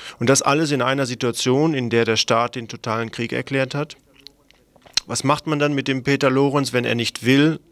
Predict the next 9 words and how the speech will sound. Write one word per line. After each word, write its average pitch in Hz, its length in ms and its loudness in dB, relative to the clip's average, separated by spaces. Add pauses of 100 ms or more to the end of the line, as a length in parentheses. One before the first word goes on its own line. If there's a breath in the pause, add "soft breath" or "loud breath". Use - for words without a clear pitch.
(120)
oder 110 240 0
so 120 320 2
will, 139 300 4 (200)
wie - 100 -2
diejenigen, 123 600 0
die 113 140 -2
ihn 104 100 -2
entführt 107 460 -2
haben? 143 320 0